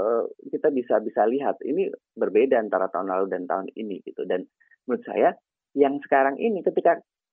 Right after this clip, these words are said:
kasusnya melonjak sedemikian, eh, besar ya, eh, bahkan menuju puncak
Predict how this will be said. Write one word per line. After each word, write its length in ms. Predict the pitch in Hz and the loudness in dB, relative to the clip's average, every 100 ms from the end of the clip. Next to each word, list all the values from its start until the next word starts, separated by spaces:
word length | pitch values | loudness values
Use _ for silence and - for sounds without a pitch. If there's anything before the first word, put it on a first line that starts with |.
| _ _ _ _ - | _ _ _ _ -12
kasusnya 520 | - 151 175 160 165 | -8 -2 -2 -2 0
melonjak 480 | 160 143 135 127 120 | 4 4 6 2 0
sedemikian, 720 | 135 120 120 120 123 113 110 | -2 0 0 -4 -2 -2 -4
eh, 320 | - 104 95 - | -6 -4 -4 -4
besar 560 | 107 233 - 170 90 85 151 | 0 0 4 6 6 2 -2
ya, 240 | 104 139 | -2 -2
eh, 360 | 151 104 110 104 | -2 0 0 0
bahkan 360 | 110 101 - 107 | 0 0 2 0
menuju 480 | 110 107 104 101 - | 0 -6 -6 -8 -6
puncak 520 | - 120 117 - 120 | -2 -2 0 0 0